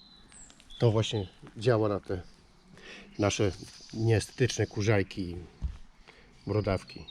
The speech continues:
Pomaga, e, s-, wspomaga trawienie, wpływa na zwi-, e, zwiększenie, wydzielanie soku. Wspomagana jest również,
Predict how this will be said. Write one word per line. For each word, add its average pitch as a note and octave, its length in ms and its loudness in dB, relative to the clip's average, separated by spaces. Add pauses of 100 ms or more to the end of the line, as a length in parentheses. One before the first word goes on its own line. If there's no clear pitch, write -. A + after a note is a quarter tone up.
(240)
Pomaga, B2 300 10
e, A2+ 320 4
s-, - 180 -4
wspomaga A#2+ 640 0
trawienie, A2 480 2
wpływa G#2+ 360 -2
na G2+ 160 2
zwi-, G2 380 -2
e, G2 40 -2
zwiększenie, G2 680 -2 (480)
wydzielanie G2+ 540 2
soku. G2+ 420 -2 (420)
Wspomagana A#2+ 540 8
jest A2 180 6
również, A2 360 6